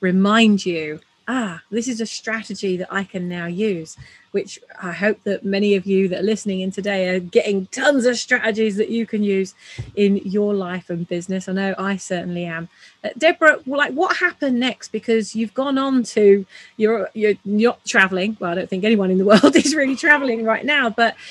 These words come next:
you're, you're really embedded in the heart of delivering programs and support for many, many business owners all over the world. So,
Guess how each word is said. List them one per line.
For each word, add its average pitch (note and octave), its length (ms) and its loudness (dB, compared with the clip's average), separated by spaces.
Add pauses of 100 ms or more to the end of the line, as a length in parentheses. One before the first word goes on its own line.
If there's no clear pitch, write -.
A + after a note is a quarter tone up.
(160)
you're, A#3 260 6
you're A#3+ 380 2 (360)
really C#4 440 2
embedded A3+ 640 2
in G3+ 180 2
the G#3 120 2
heart A3 500 0
of G3 340 -2 (240)
delivering G#3+ 400 2
programs A3+ 720 2
and G3 140 0
support B3 600 -2
for G3 400 -2 (340)
many, A3+ 680 2 (120)
many C#4 380 0
business F#3+ 420 -6
owners F3 360 -6
all A#3 240 -2
over G#3 200 -4
the G3 100 -6
world. F#3+ 480 -2 (300)
So, C4 380 4